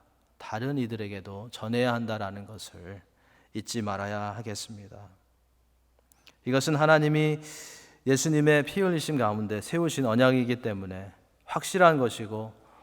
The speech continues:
죄인들을 살리는 것임을,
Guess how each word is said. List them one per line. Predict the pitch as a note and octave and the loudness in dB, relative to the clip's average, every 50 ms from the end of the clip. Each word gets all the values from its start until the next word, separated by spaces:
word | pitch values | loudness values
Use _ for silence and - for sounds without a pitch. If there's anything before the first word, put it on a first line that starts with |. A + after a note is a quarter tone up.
| - _ _ - _ | -20 _ _ -20 _
죄인들을 | - - A#2 A#2+ C3 C3+ C3+ B2+ B2 G#2+ G#2+ G#2 A2+ D3 E3+ C#3+ - - _ - | -10 -4 0 2 2 4 2 2 0 -2 -2 -4 -4 -4 -6 -8 -12 -20 _ -20
살리는 | - - - - D#3+ E3 D#3+ D#3+ D#3 D3 | -14 -12 -8 -4 -2 0 2 2 4 2
것임을, | B2+ A2+ G#2 - - G#2 F#2 F2+ F2+ F#2 F#2 | 2 0 -2 -4 -8 -12 -14 -14 -14 -14 -16